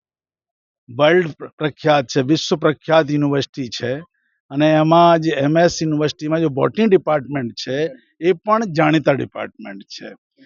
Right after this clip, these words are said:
તો હવે આ ડિપાર્ટમેન્ટ દ્વારા એમ તો ઘણા બધા કામ કરવામાં આવે છે, પણ આપણે ગુજરાતના પ્રથમ વખત જે કોઈને પણ ગુજરાતીમાં બોટનીની શરૂઆત કરી એવા આપણા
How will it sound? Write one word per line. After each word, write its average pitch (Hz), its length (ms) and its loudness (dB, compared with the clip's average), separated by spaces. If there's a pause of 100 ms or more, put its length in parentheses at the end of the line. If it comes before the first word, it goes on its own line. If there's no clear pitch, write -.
(280)
તો 185 500 2 (260)
હવે 180 220 2
આ 170 240 2
ડિપાર્ટમેન્ટ 175 720 -2
દ્વારા 151 600 2 (200)
એમ 156 140 -6
તો 175 160 2
ઘણા 139 260 0
બધા 180 260 4
કામ 156 260 0
કરવામાં 143 520 0
આવે 123 240 -6
છે, 160 280 -2 (520)
પણ 196 220 4
આપણે 202 440 0
ગુજરાતના 175 1000 2
પ્રથમ 208 680 0
વખત 170 580 0 (840)
જે 170 220 6 (600)
કોઈને 202 440 4
પણ 185 340 4
ગુજરાતીમાં 170 1000 2
બોટનીની 196 560 4
શરૂઆત 165 460 4 (140)
કરી 165 460 2 (400)
એવા 185 260 4
આપણા 185 720 6